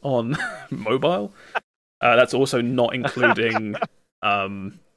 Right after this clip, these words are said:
Speaker 1: what was it, Separate, Separate Ways D L C.
Speaker 2: Oh
Speaker 1: That
Speaker 2: my
Speaker 1: just came
Speaker 2: God.
Speaker 1: out. Just insane. Um, but yeah, that,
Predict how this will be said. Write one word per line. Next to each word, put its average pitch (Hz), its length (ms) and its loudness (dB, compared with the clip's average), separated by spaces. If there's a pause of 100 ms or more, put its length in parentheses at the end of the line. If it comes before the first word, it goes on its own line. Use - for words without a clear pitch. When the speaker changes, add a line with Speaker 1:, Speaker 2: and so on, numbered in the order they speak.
(420)
Speaker 1:
what 120 60 -4
was - 100 -6
it, - 80 -12
Separate, - 500 -2
Separate - 260 -8
Ways 101 560 -4
D 98 140 -2
L 90 100 -2
C. 78 320 -8 (600)
Speaker 2:
Oh 139 240 4
Speaker 1:
That 110 140 6
Speaker 2:
my 98 60 2
Speaker 1:
just 92 200 0
came 104 140 -2
Speaker 2:
God. 110 300 2
Speaker 1:
out. 139 60 -16 (400)
Just 156 140 -4
insane. 123 580 -2 (680)
Um, 107 360 0 (600)
but 120 140 0
yeah, 101 180 2
that, 117 260 2